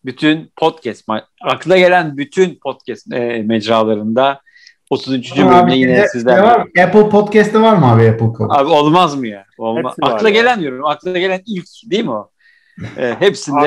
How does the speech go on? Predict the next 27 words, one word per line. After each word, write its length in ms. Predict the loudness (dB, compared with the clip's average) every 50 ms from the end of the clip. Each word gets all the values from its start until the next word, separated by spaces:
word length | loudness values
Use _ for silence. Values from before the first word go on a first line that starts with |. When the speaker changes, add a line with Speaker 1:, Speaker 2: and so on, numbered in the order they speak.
| 2 0
Speaker 3:
Akla 100 | 0 0
Speaker 1:
e, 40 | 0
Speaker 3:
gelmeyenler 720 | 0 0 0 0 0 -2 -2 -2 -2 -2 -2 0 0 0
de 120 | -2 -2
var 180 | -2 -4 -6 -6
ya. 280 | -6 -6 -6 -6 -6 -10
Ne- 160 | -8 -4 -2 -2
Speaker 1:
akla 240 | 0 0 0 -2
gelmeyenler 840 | 0 0 0 0 -2 -4 -6 -4 -4 -4 -4 -4 -4 -6 -6 -4 -6
dahil. 300 | -8 -8 -8 -10 -14 -20 _ _ -20 -20 _ -10 -10 -10
Evet, 260 | -8 -8 -10 -10 -10 -6 -6
otuz 280 | -4 0 0 0 0
üçüncü 340 | 0 -4 -4 -2 0 -2 0
bölüm, 480 | 0 0 0 -2 -2 -4 -6 -10 -14 _ _ -10
e, 100 | -8 -6 -4 -2 -2 0 0 0 -2
yine 420 | -2 -4 -4 -4 -4 -4 -4 -6
sizlerle 380 | -8 -8 -4 -2 -2 -2 -2 -2
birlikteyiz. 580 | -6 -6 -8 _ -4 0 0 0 0 -2 _ _ _ -20 _ _ _ -2
Yine 120 | 0 0
her 200 | 2 2 0 0
zamanki 440 | -2 -4 -6 -6 -6 -10 -12 _ -14
gibi 160 | -8 -4 -2
Avrupa, 580 | -2 -2 -2 -4 -6 -6 -4 -4 -4 -4 -6 -8 _ -14
e, 240 | -14 -12 -14 -14 _
kıtasından, 800 | -16 -16 -16 -16 -12 -12 -8 -4 -2 0 -2 -2 -4 -8 _ _ _ _ _ _ _ _ _ -4
Amsterdam'dan, 1040 | -2 -2 -2 -2 -6 -8 -4 -2 0 0 0 -2 -6 -8 -8 -6 -8 -8 -8 -8 _ _ _ _ _ -12
e, 440 | -10 -8 -6 -4 -4 -4 -4 -6